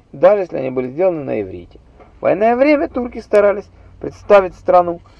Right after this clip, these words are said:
как национальный монолит. Турцию и Германию поддержали многие евреи Палестины, солидару-, солидарные с евреями Германии и Австро-Венгрии.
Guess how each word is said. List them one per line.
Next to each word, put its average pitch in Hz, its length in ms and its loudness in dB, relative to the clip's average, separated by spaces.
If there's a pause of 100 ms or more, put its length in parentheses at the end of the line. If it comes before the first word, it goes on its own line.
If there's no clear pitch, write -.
(120)
как - 160 -14
национальный 139 920 -4 (200)
монолит. 135 540 0 (2000)
Турцию 269 400 0
и 262 40 -2
Германию 311 580 4 (640)
поддержали 277 720 0 (120)
многие 269 560 0
евреи 247 640 -2 (400)
Палестины, 117 800 -2 (720)
солидару-, 147 640 2 (180)
солидарные 156 680 2
с - 100 -20
евреями 113 380 -10
Германии 370 520 -4 (220)
и - 140 -4
Австро-Венгрии. 226 720 -4